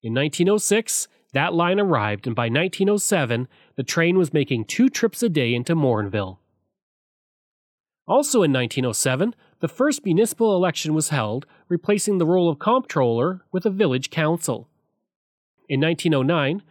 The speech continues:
Morinville had three hotels, three general stores, a hardware store, a grocery store, a furniture store, a bakery, two blacksmith shops, two grain elevators, two banks, and much more.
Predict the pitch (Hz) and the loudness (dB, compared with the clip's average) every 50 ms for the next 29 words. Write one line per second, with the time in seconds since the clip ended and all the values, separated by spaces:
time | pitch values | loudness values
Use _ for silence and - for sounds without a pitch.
0 | _ _ _ - 117 143 196 254 262 202 143 143 151 208 220 170 147 120 101 _ | _ _ _ -4 0 2 4 4 4 4 4 2 0 0 0 -2 -4 -4 -6 _
1 | - - 165 240 254 240 254 254 - - 147 135 139 139 151 147 - - - _ | -8 -4 0 2 2 2 2 0 -2 -2 -2 0 0 0 -2 -2 -6 -10 -12 _
2 | _ _ _ - 135 143 202 240 185 202 202 196 190 190 196 175 - - - 135 | _ _ _ -2 0 2 2 2 2 0 0 2 2 2 2 0 -2 -2 -2 0
3 | 123 123 120 123 127 127 - _ _ _ _ - 117 110 - 170 220 233 196 202 | 0 0 0 -2 -4 -6 -10 _ _ _ _ -6 -6 -2 0 2 0 2 2 2
4 | 208 208 202 - - - 196 190 185 190 190 190 190 196 - 113 - - 165 208 | 0 0 0 -2 -2 0 0 2 2 2 0 0 -2 -4 -8 -8 -2 0 0 2
5 | 247 240 - 190 170 147 - - - 147 143 143 143 139 143 - 139 - - - | 2 0 0 -2 0 0 -2 -2 0 0 2 2 2 0 0 -2 -6 -10 -4 0
6 | 185 214 247 233 - 240 226 - - - 190 185 185 180 185 185 - 143 113 - | 0 0 0 -2 -4 -4 -6 -6 -4 -2 0 2 2 2 0 0 -2 -4 -4 -2
7 | - 175 208 226 - - 143 139 135 151 180 - - - _ _ - - 208 285 | 0 0 0 0 0 -2 0 2 2 2 0 -2 -8 -20 _ _ -4 0 2 2
8 | 254 156 151 170 202 214 - - - 127 - - - - 120 113 147 190 - - | 2 4 2 2 0 0 -2 -4 -6 -6 -4 -4 -2 0 0 0 -2 -4 -6 -10
9 | - - _ _ _ _ - - - 185 247 262 185 165 214 226 233 196 147 131 | -14 -14 _ _ _ _ -14 -2 0 2 2 2 4 4 2 2 4 2 2 0
10 | 127 123 117 123 123 131 156 175 - - _ _ _ _ _ - - 202 247 269 | 0 0 0 0 0 0 -2 -4 -6 -10 _ _ _ _ _ -4 0 2 2 4
11 | 196 165 151 151 160 165 - - - - 120 101 98 113 143 147 - - 143 131 | 4 4 4 4 2 0 -2 -4 -8 -8 -6 -4 -2 -2 -2 -2 -2 -4 -2 -2
12 | 113 110 113 117 _ | -2 -4 -6 -10 _